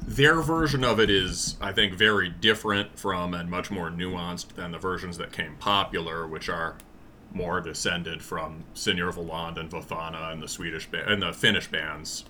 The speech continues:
right? But it was nevertheless an important predecessor to that. Uh, and I, I, I would bet that, um, a lot of bands in the in-between would have been listening to Odal, including perhaps Vothana.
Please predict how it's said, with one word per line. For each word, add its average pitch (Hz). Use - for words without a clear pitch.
right? 87
But 104
it 120
was 113
nevertheless 107
an 95
important 90
predecessor 87
to 82
that. 78
Uh, 82
and 85
I, 80
I, 62
I 82
would 87
bet 87
that, 80
um, 82
a 104
lot 98
of 85
bands 87
in 87
the 85
in-between 82
would 95
have 82
been 82
listening 78
to -
Odal, 82
including 131
perhaps 90
Vothana. 76